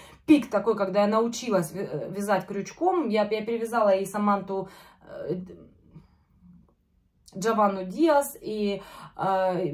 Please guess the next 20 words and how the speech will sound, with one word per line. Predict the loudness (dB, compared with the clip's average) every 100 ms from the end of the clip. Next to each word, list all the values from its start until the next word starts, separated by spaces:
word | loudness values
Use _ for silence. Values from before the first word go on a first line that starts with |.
| -2
Монтора, | 0 2 2 2 6 6 6 6
и, | 2 -2 -2
и, | -2
в |
общем, | -2 -4 0
кого, | 0 0
кого | 2 6 6
я | 4
только | 0 -4
не | -6
вязала. | -2 6 8 8 6 -4 -10 -2
И |
у | 0
меня | 2
было | 4 4 6
много | 4 4 2
платьев, | 2 0 0 -6
и | -12
тут | -8
я | -8